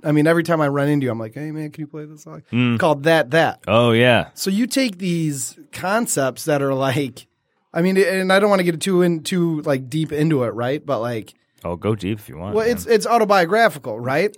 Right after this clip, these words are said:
Speaker 2: Yeah.
Speaker 1: About, about a situation in your life that it's not,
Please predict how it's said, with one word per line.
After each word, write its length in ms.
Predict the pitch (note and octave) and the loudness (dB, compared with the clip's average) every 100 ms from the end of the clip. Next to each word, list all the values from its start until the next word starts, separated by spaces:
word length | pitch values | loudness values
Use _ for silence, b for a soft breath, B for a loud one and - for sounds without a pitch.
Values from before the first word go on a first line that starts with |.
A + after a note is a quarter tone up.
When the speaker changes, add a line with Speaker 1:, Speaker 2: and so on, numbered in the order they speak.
| - | -6
Speaker 2:
Yeah. 400 | G#3+ A3+ A2 D2+ | 2 4 4 2
Speaker 1:
About, 420 | F#3 G#3+ G#3+ F#3+ | 2 2 2 0
about 400 | F3+ F#3+ F#3 E3 - - | 0 2 2 0 -8 -6
a 80 | F3 | -6
situation 920 | - G#3+ A3 A3 A#3 - A3+ G#3+ G#3 | -4 -4 2 4 4 0 -2 -2 -4
in 180 | - F3+ | -4 -2
your 480 | F3 F3 E3+ E3+ E3 | 0 2 0 -2 -6
life 380 | E3+ F#3+ G3+ - | -2 0 0 0
that 240 | E3+ D#3+ | 0 0
it's 380 | - E3+ E3+ - | -4 -4 -4 -4
not, 360 | G#3 A3 A3+ - | -2 0 0 -2